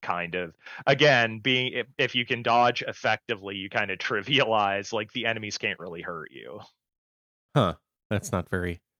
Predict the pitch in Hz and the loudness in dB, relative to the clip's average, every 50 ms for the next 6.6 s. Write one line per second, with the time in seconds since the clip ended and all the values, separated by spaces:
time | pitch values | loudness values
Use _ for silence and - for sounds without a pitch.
0 | _ _ _ _ _ _ _ - 117 98 95 92 90 85 90 - - 87 87 85 | _ _ _ _ _ _ _ -2 0 0 2 2 0 0 -2 -2 -2 -2 -2 -2
1 | - - _ _ _ _ _ _ _ _ _ _ _ _ _ _ _ _ _ _ | -6 -12 _ _ _ _ _ _ _ _ _ _ _ _ _ _ _ _ _ _
2 | _ _ _ - 180 196 190 - 196 196 190 - 196 196 190 - 156 - _ 160 | _ _ _ 6 6 6 8 8 6 6 6 8 6 4 4 2 -4 -12 _ -18
3 | 147 - _ _ _ _ _ _ _ - - - 170 139 - _ _ - 175 180 | -20 -20 _ _ _ _ _ _ _ -10 -8 -8 -6 -8 -10 _ _ 4 4 4
4 | - - 175 196 180 151 139 135 180 180 208 233 - - - - 214 202 185 165 | 4 4 4 4 4 4 2 2 4 4 4 4 2 0 0 4 4 6 6 6
5 | 160 - - - - - 160 147 151 - - - 143 143 139 139 131 123 117 120 | 4 2 0 -6 -8 -8 -2 0 0 0 2 2 2 4 4 4 4 4 4 4
6 | 123 127 120 123 127 123 120 120 117 117 113 113 | 4 4 2 0 -2 -4 -2 -2 0 0 2 0